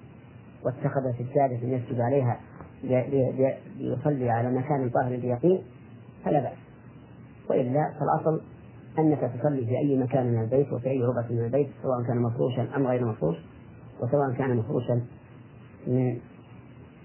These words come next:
آه، فرشا عاما أو خاصا، فإن الأصل أنك تصلي على البيت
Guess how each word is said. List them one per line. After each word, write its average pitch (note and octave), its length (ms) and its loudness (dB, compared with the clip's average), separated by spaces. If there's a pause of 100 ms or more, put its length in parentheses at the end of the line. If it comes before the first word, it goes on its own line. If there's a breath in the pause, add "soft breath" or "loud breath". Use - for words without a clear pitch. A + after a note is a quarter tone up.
(160)
آه، - 460 -10 (240)
فرشا C3+ 240 0
عاما D3 440 2
أو D3 40 2
خاصا، B2+ 240 -2 (1120)
فإن C3 260 2 (120)
الأصل D3+ 440 0 (540)
أنك B2+ 200 2
تصلي C3+ 360 0
على C3+ 160 0
البيت A#2+ 360 2